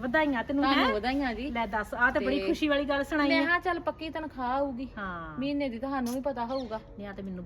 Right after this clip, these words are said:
Speaker 1: ਬੜਾ ਹੀ ਚਾਅ
Speaker 2: ਹਾਂ।
Speaker 1: ਚੜਿਆ ਸੁਣ ਕੇ, ਸੱਚੀ ਗੱਲ ਆ। ਪਰਮਾਤਮਾ ਸੱਚੇ ਪਾਤਸ਼ਾਹ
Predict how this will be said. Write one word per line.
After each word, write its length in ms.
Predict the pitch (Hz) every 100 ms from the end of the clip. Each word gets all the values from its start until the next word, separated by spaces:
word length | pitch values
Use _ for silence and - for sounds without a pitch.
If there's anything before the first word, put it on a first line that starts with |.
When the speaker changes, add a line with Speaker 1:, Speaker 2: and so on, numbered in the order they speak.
| -
Speaker 1:
ਬੜਾ 140 | 165
ਹੀ 100 | 247
ਚਾਅ 320 | 233 208 170
Speaker 2:
ਹਾਂ। 140 | 196 190
Speaker 1:
ਚੜਿਆ 160 | 202
ਸੁਣ 220 | 226 233
ਕੇ, 140 | 190 220
ਸੱਚੀ 420 | - - 269 233
ਗੱਲ 180 | 190 190
ਆ। 40 |
ਪਰਮਾਤਮਾ 640 | 233 269 254 226 202 214
ਸੱਚੇ 340 | 208 226 - 220
ਪਾਤਸ਼ਾਹ 540 | 214 202 196 285 330